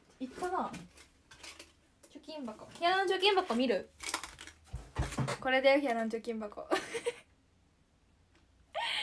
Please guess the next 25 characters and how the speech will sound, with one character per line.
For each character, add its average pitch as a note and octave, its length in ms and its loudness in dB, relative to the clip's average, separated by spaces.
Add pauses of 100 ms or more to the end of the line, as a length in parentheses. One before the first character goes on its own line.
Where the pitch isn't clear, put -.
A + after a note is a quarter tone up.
(240)
わ F#4+ 440 12 (320)
い F#4+ 100 6
い - 20 4
で E4 240 6
し F4 140 -2
ょ？ G4 380 0 (1040)
こ D4 80 -4
れ C#4+ 140 2
が D4 120 0
ヒ D#4 100 4
ア D4+ 80 4
ノ D4 140 -2
の。 C#4+ 180 -8 (380)
こ D#4 100 4
れ D#4+ 160 12
は、 F4 480 12
小 F4 320 8
学 G4 280 12 (180)
校 C#4 440 6 (220)
四 C#4+ 180 4
年 G4 120 6 (160)
生 A3 500 -2
の A3+ 140 -2
時 A#3 400 -2
に、 C#4 580 0